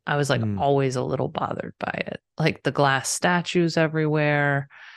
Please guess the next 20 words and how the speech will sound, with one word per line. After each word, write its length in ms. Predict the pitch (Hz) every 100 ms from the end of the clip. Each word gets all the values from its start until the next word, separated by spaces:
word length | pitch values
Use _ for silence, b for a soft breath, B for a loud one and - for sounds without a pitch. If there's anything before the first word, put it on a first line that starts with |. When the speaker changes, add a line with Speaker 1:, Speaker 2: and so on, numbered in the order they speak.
| B B -
Speaker 1:
and, 340 | 151 143 131
like, 300 | 131 131 -
the 200 | - 135
sometimes, 840 | 131 - 143 139 143 135 135 127 -
like, 160 | 131 -
Victorian 840 | 135 - - - 139 147 151 147
almost 460 | - 151 147 143 143
style 500 | - 143 139 139 139
decor 580 | 135 - 139 135 135 131
around 260 | 123 123 127
the 60 |
dinner, 680 | - 151 156 147 143 139 139 B B B B
and 120 | 143
then 120 | 139 131
the 100 | 123
red 520 | 135 139 139 139 131
velvet 800 | 127 131 143 139 147 143 135 -
sunken, 840 | - 151 143 139 143 135 135 135 - b b b b b b _ -
and 520 | 156 147 135 131 - _ _ _ _ -
the 520 | 156 139 131 131